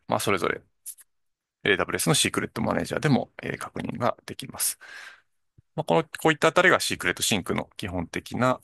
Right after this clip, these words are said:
えー、動きになります。ボルト側に、まあ、プットした値が、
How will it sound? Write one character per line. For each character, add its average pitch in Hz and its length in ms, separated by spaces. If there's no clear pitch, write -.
え - 760
ー、 - 80
動 98 140
き 104 120
に - 220
な - 80
り - 100
ま 110 140
す。 - 160
ボ 110 100
ル 101 80
ト 95 140
側 95 140
に、 131 100
ま 90 100
あ、 - 20
プ - 140
ッ - 100
ト - 100
し - 120
た - 120
値 - 240
が、 147 200